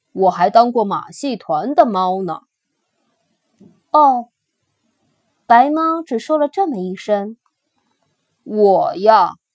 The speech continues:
我死过一百万次。”说到一半儿的时候，他问白猫：“我可以待在你身边吗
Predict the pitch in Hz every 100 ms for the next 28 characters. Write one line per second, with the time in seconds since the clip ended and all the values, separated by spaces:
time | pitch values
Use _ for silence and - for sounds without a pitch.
0 | _ _ 185 254 262 - 175 214 269 294
1 | 226 - 175 143 - 233 330 220 170 -
2 | - 185 - _ _ _ _ _ _ _
3 | _ _ _ _ _ _ _ _ - 415
4 | 427 349 247 320 330 427 311 233 220 196
5 | 196 220 180 170 _ _ _ _ - 240
6 | 220 190 165 208 226 226 240 _ _ _
7 | _ _ _ _ _ 214 208 196 190 185
8 | 185 175 - - 233 240 185 190 214 240
9 | 196 165 - 214 233 247 277 285 233 165